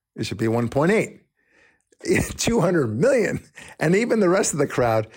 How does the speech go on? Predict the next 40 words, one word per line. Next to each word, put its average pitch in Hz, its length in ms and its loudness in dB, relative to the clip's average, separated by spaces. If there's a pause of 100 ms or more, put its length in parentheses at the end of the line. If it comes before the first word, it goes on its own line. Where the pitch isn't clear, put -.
(220)
most 208 360 0
of 175 100 2
whom 131 200 0
appear, 120 760 -2
uh, 139 60 -4
who 127 180 2
are 110 120 2
black, 98 380 -4
just - 180 -4
by 104 340 0
looking 113 360 -2
at 104 120 -4
the, 98 200 -2
uh, 95 160 -4
the, 104 280 -8
the 107 120 -6
video, 110 400 -2 (840)
uh, 120 340 2 (140)
<laughs> - 160 -20
they, - 160 0 (200)
even 190 340 0
they 170 160 4
look 139 220 0
at 135 80 2
him 127 120 0
like, 123 260 -4 (600)
"I 175 160 0
don't 240 100 2
know, 226 140 4
dude. 143 320 2
I 151 100 2
think 185 280 -4
that's, - 280 -2
uh, 143 480 4 (220)
kind 180 240 -2
of 339 140 0
asking 180 340 -2
a 156 40 2
lot. 165 200 0
I, - 140 -2